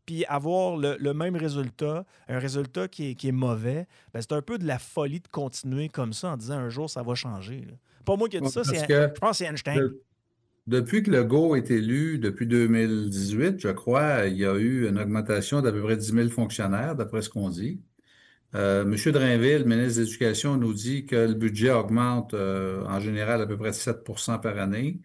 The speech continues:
Speaker 2: Cette, la, la, la dernière année, il a augmenté de cinq pour cent, donc il dit que c'est pas une coupure. Il y a une augmentation, mais qui est moindre que les autres années. Mais, euh, moi, je pense que le, le, je pense que c'est vingt-six milliards qu'on donne par année, euh, au niveau du réseau de l'éducation.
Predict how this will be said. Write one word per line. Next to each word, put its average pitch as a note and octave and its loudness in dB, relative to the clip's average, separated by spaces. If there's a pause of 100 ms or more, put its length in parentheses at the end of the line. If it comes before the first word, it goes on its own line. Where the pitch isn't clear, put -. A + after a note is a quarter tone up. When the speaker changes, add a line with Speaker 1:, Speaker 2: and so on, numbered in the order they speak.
(540)
Speaker 2:
Cette, - 2
la, B2+ 2
la, B2+ 0
la B2+ 2
dernière C#3 4
année, C#3 4
il C3 4
a A#2+ 4
augmenté A2 -2
de - -6
cinq B2+ -2
pour G#2 -8
cent, C3 -2
donc A#2+ -2
il F#2+ -4
dit F#2+ -6
que - -6
c'est G2+ -2
pas G#2+ 0
une G#2+ -2
coupure. C#3 0 (260)
Il - -6
y G2+ 0
a G#2 -2
une G#2+ 2
augmentation, B2 2
mais B2+ -2
qui A2+ 0
est A2 2
moindre C3+ 2
que A2 -4
les A2 2
autres A2 0
années. F#2 -4 (720)
Mais, B2 2 (120)
euh, G2+ -4
moi, C3+ 4
je A#2 4
pense C#3 2
que G2 -2
le, F#2+ -4
le, F#2 -6
je - -14
pense A#2 -4
que - -4
c'est G2+ 0
vingt-six A#2 0
milliards A#2 2
qu'on A#2 0
donne C3+ 0
par A#2 -2
année, B2+ 0
euh, A2 -6
au A2 -6
niveau A2 -2
du A2 -4
réseau G#2+ -2
de A2 -4
l'éducation. G#2+ -6